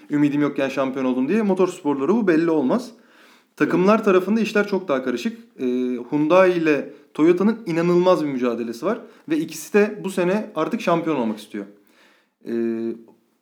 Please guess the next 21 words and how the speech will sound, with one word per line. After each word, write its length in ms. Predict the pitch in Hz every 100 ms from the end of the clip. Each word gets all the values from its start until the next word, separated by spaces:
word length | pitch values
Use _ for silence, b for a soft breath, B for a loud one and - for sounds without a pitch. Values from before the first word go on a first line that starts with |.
| _
hangisi 420 | 190 254 247 233
olur 220 | 220 233
açıkçası 400 | 208 - 214 226
birazcık 360 | 226 220 220 - - _ -
<clears throat> 1040 | 175 147 110 - _ _ _ _ _ _
bilmiyorum. 600 | 127 160 240 226 180 190
Çünkü 260 | 175 175 190 196 b b b b _
bir, 280 | 127 120 165
ön-, 160 | 185
bir 60 | 156
sonraki 320 | - 185 185
yarışta 260 | 180 180 185
konuşmaya 360 | 175 175 185
başlayalım 420 | 180 180 196 202 247 - 165
ve 100 | 160
V 120 | 160
R 80 | 160
C'de 220 | 165 170
öyle 160 | 156
kapatalım 420 | 160 151 151 147 127
diyorum. 200 | 117